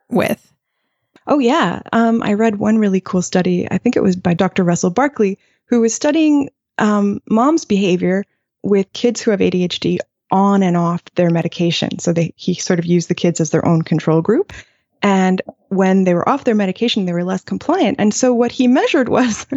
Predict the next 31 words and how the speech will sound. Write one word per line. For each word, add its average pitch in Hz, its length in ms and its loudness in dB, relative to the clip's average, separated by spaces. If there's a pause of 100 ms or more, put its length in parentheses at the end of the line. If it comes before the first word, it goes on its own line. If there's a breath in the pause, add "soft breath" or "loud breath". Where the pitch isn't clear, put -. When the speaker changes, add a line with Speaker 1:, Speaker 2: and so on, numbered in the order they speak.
(140)
Speaker 2:
<laughs> - 240 -14
how 285 200 0
mom 254 340 2
is 247 140 -2
reacting. 240 720 -4 (320)
And 247 100 2
it 247 80 -2
was 233 260 -2
actually 285 360 -4
a 226 80 -4
lot 233 500 -2
easier 214 600 0 (800)
for - 180 -2
the 208 100 0
children 247 380 2
to 240 100 -2
change 180 340 -2
the 196 80 -2
parents' 175 280 -2
behavior 175 480 0 (340)
than 202 80 2
it 202 80 0
was 185 180 2
for 190 120 -2
the 180 100 0
parent 175 440 0
to 202 60 -2
change 160 320 0
the - 100 -2
child's 143 300 -2
behavior. - 460 -2